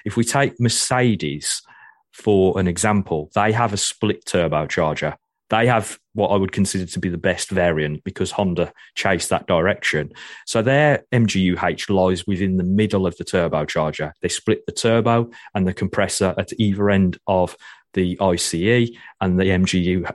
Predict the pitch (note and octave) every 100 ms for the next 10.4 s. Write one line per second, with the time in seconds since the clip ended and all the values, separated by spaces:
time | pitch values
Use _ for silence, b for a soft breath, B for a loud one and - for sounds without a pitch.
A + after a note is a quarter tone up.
0 | - F2 E2 - G#2 F2+ - - E2 C#3+
1 | C3+ E2 C2+ _ _ _ B B B -
2 | A#2+ A2 - B2+ - D3 - D3+ D3 C3+
3 | C#3 C3 B2+ A2+ A2 - A2+ G#2 G2 -
4 | A2 G2+ G2 F#2 F2+ F2 E2+ D#2 - F2
5 | - G2+ G2 - G#2 A2 A#2+ C#3 C3 G2
6 | E2 E2 D#2 - _ _ _ _ - G#2+
7 | G2 A#2+ G#2+ - A#2 - F2 - - C#2+
8 | - - - _ _ _ _ _ _ _
9 | A2+ G#2 G#2+ G#2+ F#2 - G2 F2+ E2+ E2
10 | D#2+ - D2+ C#2+